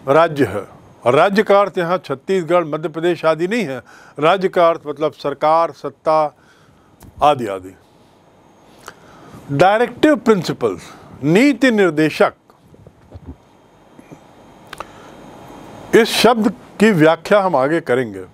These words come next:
फिलहाल हम ये जान लें कि हमारे संविधान की ये बहुत बड़ी विशेषता है कि इस संविधान में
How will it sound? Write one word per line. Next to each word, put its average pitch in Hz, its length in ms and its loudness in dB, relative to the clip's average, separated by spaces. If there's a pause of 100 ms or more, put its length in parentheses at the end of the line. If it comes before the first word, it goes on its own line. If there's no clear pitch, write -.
(1800)
फिलहाल 190 380 2
हम 247 100 -4
ये 214 120 -2
जान 160 280 -4
लें 214 300 -6 (500)
कि 190 100 0
हमारे 180 440 0
संविधान 165 760 -6
की 233 320 -6
ये 220 120 2
बहुत 180 380 -2
बड़ी 196 260 -4
विशेषता 151 640 -2
है 113 220 -6
कि 202 200 -6
इस - 160 -8
संविधान 139 480 -2
में 165 320 -4